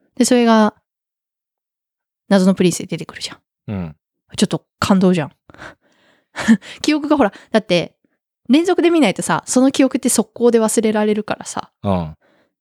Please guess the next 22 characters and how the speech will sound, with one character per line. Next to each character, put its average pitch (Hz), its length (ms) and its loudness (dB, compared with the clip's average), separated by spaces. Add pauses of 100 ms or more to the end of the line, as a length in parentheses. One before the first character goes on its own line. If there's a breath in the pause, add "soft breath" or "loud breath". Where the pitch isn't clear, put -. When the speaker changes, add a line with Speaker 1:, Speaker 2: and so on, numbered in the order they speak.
(960)
Speaker 1:
「あ 247 180 4
れ？ 392 180 4
こ - 160 -6
れ 330 140 2
賢 359 260 -6
者 294 120 0
の 233 80 4
石 - 140 -4
で 196 100 2
言 190 80 2
っ - 20 0
て 247 120 2
た 202 100 2
石 202 260 0
じ 202 100 0
ゃ 180 40 2
ん」 180 120 -6
み 185 80 -10
た - 120 -14
い - 40 -16
な。 - 100 -20
っ - 40 -20